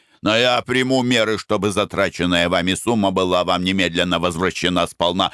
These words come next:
И, Боже, вас сохрани, если я снова поймаю вас в подобных проделках!»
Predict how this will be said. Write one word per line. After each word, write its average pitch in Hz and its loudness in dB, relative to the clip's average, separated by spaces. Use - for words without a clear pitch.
И, 131 2
Боже, 131 0
вас 135 0
сохрани, 139 -2
если 92 0
я 95 0
снова 143 0
поймаю 123 0
вас 113 0
в - -20
подобных 117 0
проделках!» 113 0